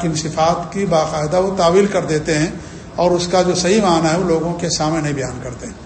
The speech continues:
تو تعجب مت کیجیے، یہ ساری باتیں کتاب و سنت سے ثابت شدہ ہیں۔ صحابہ کا عقیدہ ہے یہ، سلف صالحین کا عقیدہ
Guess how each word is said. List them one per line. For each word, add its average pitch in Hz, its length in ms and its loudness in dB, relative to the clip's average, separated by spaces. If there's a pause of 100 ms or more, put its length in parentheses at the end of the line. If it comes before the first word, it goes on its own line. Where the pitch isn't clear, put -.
(680)
تو 185 100 0
تعجب 185 480 2
مت 202 220 2
کیجیے، 180 340 2
یہ - 140 -2
ساری 175 340 4
باتیں 156 440 2
کتاب 156 260 0
و 165 60 -4
سنت 156 380 -4
سے 220 120 -2
ثابت 139 360 -2
شدہ 135 280 -6 (120)
ہیں۔ 135 240 -6 (640)
صحابہ 160 420 4
کا 170 180 2
عقیدہ 143 400 0
ہے 135 60 -2
یہ، 147 100 -4 (180)
سلف 156 320 -2
صالحین 165 400 0
کا 156 100 -2
عقیدہ 139 360 -4